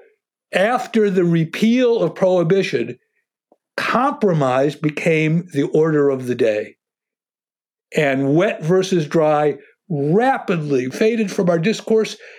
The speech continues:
that it seems like a bizarre footnote to our history. What's the parallel with Roe v. Wade? Well, before Roe v. Wade, twenty states had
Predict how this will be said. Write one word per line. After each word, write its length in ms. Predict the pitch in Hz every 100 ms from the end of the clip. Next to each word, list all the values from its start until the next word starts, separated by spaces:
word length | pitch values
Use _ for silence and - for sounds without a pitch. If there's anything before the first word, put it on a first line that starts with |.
| -
that 140 | - 160
it 100 | 165
seems 300 | - 208 175
like 160 | -
a 40 | -
bizarre 800 | 139 156 143 185 202 185 156 - - -
footnote 640 | - - 185 156 131 120 - _ - _ _
to 100 | 156
our 140 | 143
history. 380 | 120 135 - 107 - - -
What's 220 | - 226 -
the 100 | 185
parallel 560 | 196 208 180 151 143
with 160 | 135 135
Roe 220 | 139 151
v. 140 | 139
Wade? 360 | 135 120 107 107
Well, 360 | 156 180 117 - - - -
before 640 | - 156 - 285 320 320 294
Roe 160 | 151
v. 200 | 123 139
Wade, 520 | 120 120 113 117 139 - _ _ _ _ _ _ _ _ -
twenty 600 | - 208 226 285 285 269
states 800 | - - 285 226 - - - - _ _ _ _ _ _ _ _ _ _
had 440 | - 170 175 160